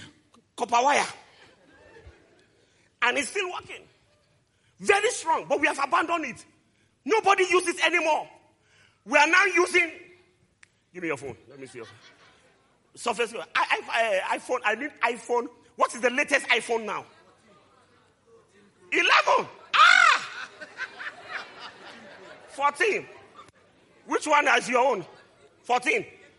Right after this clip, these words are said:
Yeah, bring 'em. This is what we use. This one, they don't obey any Bible. As they are going down, your spirit follows.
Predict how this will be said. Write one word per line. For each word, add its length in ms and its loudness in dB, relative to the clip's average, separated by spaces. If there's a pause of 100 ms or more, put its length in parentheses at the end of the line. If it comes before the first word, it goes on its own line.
(140)
Yeah, 160 -8
bring 180 -8
'em. 120 -14 (1400)
This 160 -4
is 80 -12
what 160 0
we 100 0
use. 280 -4 (1200)
This 240 0
one, 140 -2
they 80 -2
don't 240 -2
obey 180 -2
any 180 -2
Bible. 300 -6 (2000)
As 220 -2
they 80 0
are 140 4
going 340 -2
down, 260 0
your 140 -2
spirit 340 -4
follows. 540 -6